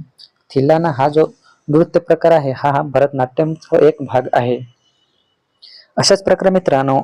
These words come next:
आपण एकूण इथे पंचवीस प्रश्न बघितले आहेत जे की येणाऱ्या परीक्षेसाठी खूपच महत्त्वपूर्ण ठरतील.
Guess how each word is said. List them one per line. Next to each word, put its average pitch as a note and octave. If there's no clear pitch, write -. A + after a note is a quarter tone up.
आपण D#3
एकूण D#3+
इथे D3+
पंचवीस C#3
प्रश्न D3
बघितले C3
आहेत B2+
जे D3
की D3+
येणाऱ्या C#3+
परीक्षेसाठी C#3+
खूपच F#3
महत्त्वपूर्ण C#3+
ठरतील. C3+